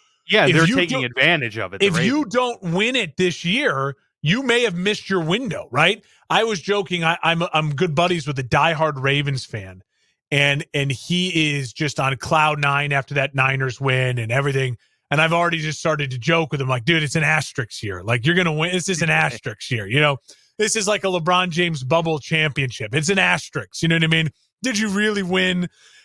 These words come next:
Speaker 2: You know, I was saying, I was like, "If you don't beat Mahomes and Allen in the playoffs, and then you, you go on to the Super Bowl and you beat the Lions, you know, the Detroit Lions in the Super Bowl,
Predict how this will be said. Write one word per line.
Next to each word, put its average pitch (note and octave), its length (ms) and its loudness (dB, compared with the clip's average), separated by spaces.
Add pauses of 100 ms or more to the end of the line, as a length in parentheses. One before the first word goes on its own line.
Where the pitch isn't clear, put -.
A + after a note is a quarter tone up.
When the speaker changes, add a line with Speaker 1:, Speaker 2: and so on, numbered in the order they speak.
Speaker 2:
You G3 60 0
know, G3 100 4
I G3 140 4
was D#3+ 140 -6
saying, G#3 200 -2
I F#3 60 -2
was D#3+ 80 -4
like, F3 100 -6
"If G#3 140 -4
you D#4+ 80 0
don't D#4 240 0
beat B3 200 -2
Mahomes G3+ 680 -2 (360)
and G#3 320 2
Allen F#3+ 400 0
in F#3 120 0
the E3+ 80 0
playoffs, F3 680 2
and E3 100 -2
then F#3 140 0
you, F3+ 200 0 (340)
you F3+ 180 2
go G3 160 2
on G#3 140 2
to G3 60 -2
the F3+ 80 0
Super G3+ 300 -2
Bowl F#3 200 2
and F3 100 -2
you D#3+ 80 0
beat E3+ 260 -4
the E3 120 2
Lions, D3+ 920 0
you D#3+ 80 2
know, C#3+ 240 0
the D3 140 0
Detroit F3+ 500 0
Lions D#3 480 0
in D#3 60 -4
the D3+ 100 -2
Super D#3+ 220 0
Bowl, D#3+ 240 2